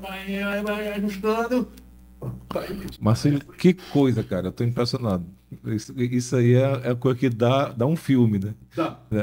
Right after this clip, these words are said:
Speaker 2: é assim, né?
Speaker 1: Dá.
Speaker 2: É, é, e é, rapaz. <laughs>
Speaker 1: Sabe,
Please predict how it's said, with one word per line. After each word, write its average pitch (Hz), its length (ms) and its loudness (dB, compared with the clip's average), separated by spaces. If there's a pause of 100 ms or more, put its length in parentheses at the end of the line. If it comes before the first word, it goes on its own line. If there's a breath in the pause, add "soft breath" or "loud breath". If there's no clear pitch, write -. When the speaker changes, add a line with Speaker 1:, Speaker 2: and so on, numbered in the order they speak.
(140)
Speaker 2:
é - 40 2
assim, 120 220 0
né? 113 320 2 (420 soft breath)
Speaker 1:
Dá. - 140 -20 (340)
Speaker 2:
É, 113 360 -2
é, 110 420 -4
e 104 140 0
é, 92 100 2
rapaz. 95 720 -6
<laughs> 120 800 0
Speaker 1:
Sabe, 190 320 -6